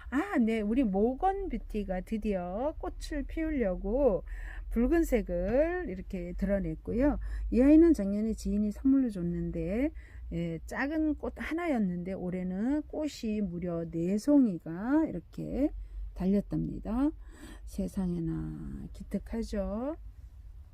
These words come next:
네, 저는 오늘도 이렇게 여러분들과 또 예쁜 다육이들 보면서, 어, 요런저런, 예, 부탁의 말씀을 많이 드렸네요.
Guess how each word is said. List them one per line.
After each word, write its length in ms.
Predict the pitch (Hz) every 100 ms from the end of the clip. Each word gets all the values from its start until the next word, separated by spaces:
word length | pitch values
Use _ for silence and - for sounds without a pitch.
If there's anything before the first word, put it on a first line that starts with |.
| - - -
네, 240 | 175 180
저는 480 | 175 202 220 254 285
오늘도 340 | 190 190 190
이렇게 640 | 175 180 - 180 185 240 294
여러분들과 880 | 190 196 196 185 185 175 165 190 165 - - -
또 300 | 175 170 165
예쁜 320 | 170 - 190
다육이들 880 | 175 185 190 180 180 175 170 220 277
보면서, 760 | - 190 190 185 - 165 214 - - - -
어, 200 | 165 165
요런저런, 840 | 170 190 233 240 247 214 175 175 147 - - -
예, 160 | 160
부탁의 440 | 165 - - 208 202
말씀을 800 | 185 165 - 208 196 170 220 269
많이 320 | - 156 185
드렸네요. 960 | - 190 202 190 170 170 196 254 302